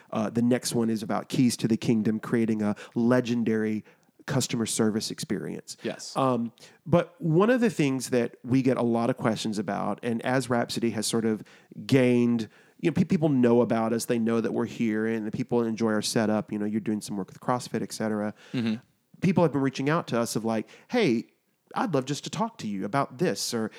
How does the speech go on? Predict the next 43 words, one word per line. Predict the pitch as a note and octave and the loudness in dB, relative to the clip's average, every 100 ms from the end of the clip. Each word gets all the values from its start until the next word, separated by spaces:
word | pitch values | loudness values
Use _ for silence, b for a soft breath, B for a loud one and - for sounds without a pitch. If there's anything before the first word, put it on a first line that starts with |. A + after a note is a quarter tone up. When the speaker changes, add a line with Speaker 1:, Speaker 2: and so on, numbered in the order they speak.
| B | B
Speaker 1:
"I, | - C#3+ - | -2 -2 0
I'm, | D3 E3 - | -2 -2 -4
I'm," | C3+ D3 D#3 C#3+ - | -4 -2 -2 -4 -4
we | C#3 | -6
just | C3+ | -4
had | D3 | -6
someone | C#3+ C3 | -4 -4
reach | A#2+ B2 | -2 -2
out | A#2 G#2+ | -2 -2
this | A2+ | -4
week | D3 E3 | -2 -2
that's | C3+ - | -2 -2
opening | A#2+ A#2 A2+ | -2 -2 0
a | |
new | A2 A2 | 0 -2
gym | G#2+ A#2+ A2+ A2 A2 | 0 0 0 -2 -4
on | A2+ A2+ | -4 -2
the | A2+ | 0
other | A2 | 0
side | G#2+ A2 | 0 -2
of | G#2 | -2
South | G2+ G2+ | -4 -6
Carolina, | - A2+ D3 F3 E3+ E3 B B | -4 -2 0 0 0 -2 B B
and | - | -6
it | A#2+ | -4
was | A2+ | -4
like, | A2 G#2 b b | -6 -6 b b
"Hey, | D#3 | 0
I | - | 2
would | D3 B2 | 2 2
love | A#2+ A#2 | 0 -2
to | - - | -6 -6
pick | A#2+ - | -6 -6
your | |
brain | G#2+ A2 G#2+ G2+ G2 - - | -4 -2 -2 -4 -8 -16 -10
about | A2+ A2 F#2+ _ _ _ _ - | -4 -2 -4 _ _ _ _ -14
how | - B2+ | -4 -2
you've | A#2 A#2 | 0 -2
set | - A2 G#2+ | -4 -4 -4
up | G#2+ _ _ _ _ _ - | -6 _ _ _ _ _ -6
your | C3+ | -2
business." | B2+ A2+ F2+ D#2+ - - - | 2 0 -2 -12 -12 -10 -2
Speaker 2:
Yes. | A#2 - - | -2 -2 -8